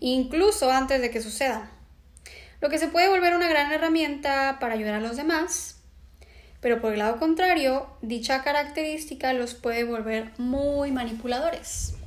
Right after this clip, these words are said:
Es de ahí que tienen esta fama. Claro, no significa que porque eres de ascendente Cáncer, de ley vas a ser manipulador,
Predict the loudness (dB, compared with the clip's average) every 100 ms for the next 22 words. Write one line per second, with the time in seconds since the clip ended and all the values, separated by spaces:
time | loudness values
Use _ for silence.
0 | -8 -2 0 0 -2 -4 -4 -4 -6 -8
1 | -8 -4 -4 -4 -8 -12 -20 -20 -20 -20
2 | -20 -20 -20 -12 0 0 0 -2 -2 0
3 | 0 2 0 -2 -6 -20 -16 -6 -4 -2
4 | 0 0 -4 -8 -4 -2 -2 -2 -4 -4
5 | -6 -2 -2 0 0 0 -2 -14 -18 -8
6 | -2 2 2 2 0 -2 -2 -4 -2 -2
7 | -2 -2 0 2 0